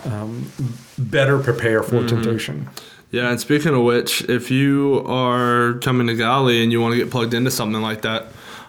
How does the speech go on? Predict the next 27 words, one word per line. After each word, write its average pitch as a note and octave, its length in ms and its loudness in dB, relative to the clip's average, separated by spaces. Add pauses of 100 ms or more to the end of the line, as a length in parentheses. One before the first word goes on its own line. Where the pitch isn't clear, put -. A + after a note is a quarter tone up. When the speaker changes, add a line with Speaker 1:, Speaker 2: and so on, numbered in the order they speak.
(120)
Speaker 2:
I - 40 -10
feel B2+ 160 -2
like A2+ 160 0
they, A2+ 220 2
they A2+ 240 -4
could A#2 180 -2
hit A2+ 220 -2
you A#2 140 0
up - 280 -4
and A#2 120 -2
you A#2 80 -2
could A#2 180 -4
help, A2+ 260 -4
uh, A#2 180 -2
plug A2+ 260 -4
them A#2 140 -2
in A2+ 140 -2
a G#2+ 60 -4
connect A2+ 360 -6
group B2+ 300 -2
or A2+ 400 -2 (360)
Speaker 1:
Yeah. D3 180 2
Speaker 2:
plug C#3 120 2
them B2 140 2
in B2 120 2
with A#2+ 160 0
people C3+ 420 2